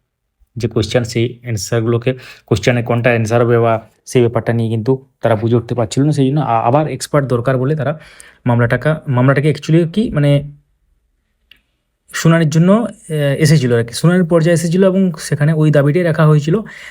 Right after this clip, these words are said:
যে, আহ, আরও এক্সপার্ট প্রয়োজন। তাহলে একটা জিনিস বুঝতে পারছেন যে আমরা এর আগেও বলেছি অনেকগুলো ভিডিওতে যে কীরকম প্রশ্ন হয়েছে যেখানে এক্সপার্টরাও ঠিকমতো বুঝতে পারছে না, আবার এক্সপার্ট দরকার হচ্ছে। আহ,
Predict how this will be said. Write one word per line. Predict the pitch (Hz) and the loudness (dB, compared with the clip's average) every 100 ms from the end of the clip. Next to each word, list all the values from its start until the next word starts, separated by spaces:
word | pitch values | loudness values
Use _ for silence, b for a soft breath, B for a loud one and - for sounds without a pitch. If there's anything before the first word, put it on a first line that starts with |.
| B | B
যে, | 127 131 233 | -2 0 0
আহ, | - - - - 113 117 117 | -4 -20 -20 -8 -4 -2 0
আরও | 123 143 | 2 2
এক্সপার্ট | - 156 156 | 0 -4 -4
প্রয়োজন। | 123 113 110 113 104 101 B B - | -2 0 0 0 -2 -4 B B -2
তাহলে | 143 170 | 2 2
একটা | 160 | 0
জিনিস | 170 190 | 2 2
বুঝতে | 160 156 | 4 4
পারছেন | 175 165 160 | 2 2 2
যে | 147 151 | 2 0
আমরা | 127 147 | 2 2
এর | 147 | 4
আগেও | 110 117 147 | 2 2 2
বলেছি | 127 120 | 0 -2
অনেকগুলো | 107 113 123 | -4 -2 -4
ভিডিওতে | 98 104 107 180 208 147 110 | -2 -4 -4 -4 -4 -4 -2
যে | 127 131 131 - - | 2 2 0 -6 0
কীরকম | 160 180 196 190 | 2 2 0 -2
প্রশ্ন | 147 - 170 131 | -6 -2 -2 0
হয়েছে | 135 127 | 0 0
যেখানে | 135 127 131 156 127 | -4 -4 -2 -2 -4
এক্সপার্টরাও | - - 165 156 175 185 190 151 - | -8 -2 -2 2 2 2 0 -6 -4
ঠিকমতো | - 143 151 139 | -2 0 0 0
বুঝতে | 123 135 | 0 0
পারছে | 139 - 143 | 0 0 -2
না, | |
আবার | 110 107 147 | -2 -2 -2
এক্সপার্ট | 143 - 135 | -2 -2 -2
দরকার | 123 117 113 | -2 -2 -2
হচ্ছে। | 113 - | -4 -6
আহ, | 185 - - - - - - 117 | -8 -14 -20 -20 -20 -18 -8 -4